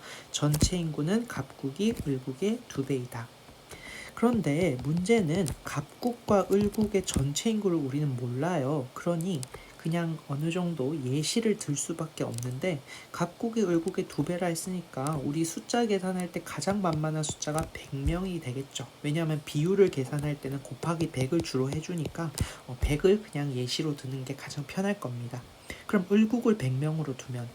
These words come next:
갑국은 이백 명이 되겠죠. 갑국을 백 명으로 둬도 되긴 하는데 이러면 을국이 오십이 돼서 계산할 때 숫자가 좀 더럽게 떨어질 수도 있어요. 그래서 가급적이면 을국을 백으로 두는 게 좋을 겁니다.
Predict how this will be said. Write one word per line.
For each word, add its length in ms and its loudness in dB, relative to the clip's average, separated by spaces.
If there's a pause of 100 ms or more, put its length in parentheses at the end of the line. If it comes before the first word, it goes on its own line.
(320)
갑국은 600 -2 (380)
이백 260 0
명이 380 0 (140)
되겠죠. 440 -8 (680)
갑국을 440 4
백 180 4
명으로 300 4
둬도 320 2
되긴 300 -4
하는데 520 0
이러면 340 2
을국이 420 4
오십이 440 0
돼서 500 -4
계산할 520 -2
때 100 0
숫자가 480 -2
좀 220 -6
더럽게 640 -4
떨어질 400 -2
수도 260 -6
있어요. 460 -4 (200)
그래서 220 -8
가급적이면 960 -2
을국을 520 2
백으로 440 -2
두는 300 0
게 200 0
좋을 300 -2
겁니다. 420 -10